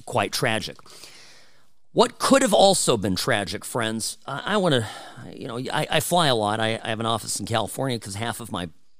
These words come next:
my practice or so is, uh, is in California. I represent people that, for example, live here in Nevada and travel to California, go to Disneyland, whatever, they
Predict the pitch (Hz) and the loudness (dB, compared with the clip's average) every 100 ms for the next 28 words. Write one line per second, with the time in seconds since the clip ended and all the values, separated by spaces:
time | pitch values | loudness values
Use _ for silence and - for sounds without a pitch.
0 | - - 92 - 135 120 - - - - | -20 -10 -4 0 0 0 -6 -4 -2 2
1 | 113 98 110 107 101 87 - 95 85 - | 2 2 0 -4 -6 -6 -10 -12 -12 -14
2 | - 104 92 85 110 80 - 135 120 107 | -10 -6 -6 -4 -2 -4 -4 -2 -2 -2
3 | 95 101 104 113 98 90 - - - - | -4 -4 -6 -6 -6 -6 -10 -20 -20 -20
4 | - - 170 151 113 113 - - - - | -20 -4 -2 0 0 0 -2 -20 -20 -20
5 | 120 - - 101 127 143 90 90 90 87 | -20 -16 -8 -2 0 0 0 -2 -2 -4
6 | 82 160 139 120 92 - 110 - - - | 0 2 2 2 0 -6 -12 -12 -18 -4
7 | - 135 101 98 151 120 - 139 120 143 | 2 4 2 -2 2 2 2 -2 -2 -2
8 | 131 113 120 110 104 180 139 135 107 | 0 0 0 -2 0 2 4 2 0